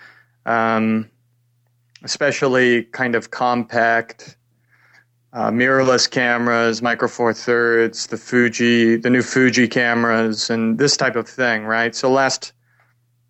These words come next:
maybe three years,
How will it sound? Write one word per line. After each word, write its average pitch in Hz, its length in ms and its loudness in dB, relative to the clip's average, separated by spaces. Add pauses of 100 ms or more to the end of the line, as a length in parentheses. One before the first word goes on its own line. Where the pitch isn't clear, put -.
(460)
maybe 113 440 2 (680)
three 135 280 0
years, 135 640 0